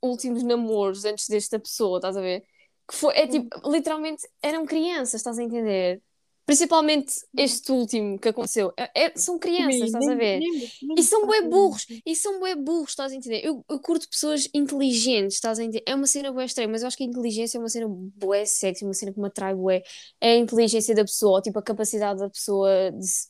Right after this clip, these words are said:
Speaker 1: de ter um certo pensamento. E quando tu me falaste desse <laughs> teu último, não, entre aspas, namoro,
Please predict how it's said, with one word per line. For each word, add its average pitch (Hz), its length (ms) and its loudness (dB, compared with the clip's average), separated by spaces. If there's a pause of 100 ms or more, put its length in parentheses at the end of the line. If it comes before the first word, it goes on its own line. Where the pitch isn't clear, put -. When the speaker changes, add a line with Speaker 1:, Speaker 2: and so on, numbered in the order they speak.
Speaker 1:
de 185 400 -8
ter 196 400 2 (200)
um 202 80 -6
certo 202 340 0
pensamento. 196 540 0 (220)
E 269 80 0
quando 349 240 2
tu 392 80 -2
me 370 60 -4
falaste 302 380 0
desse 285 300 2
<laughs> - 20 -20
teu 359 180 4
último, 359 680 0
não, 339 280 -4 (380)
entre 208 380 -4
aspas, 196 340 -6
namoro, 220 580 -2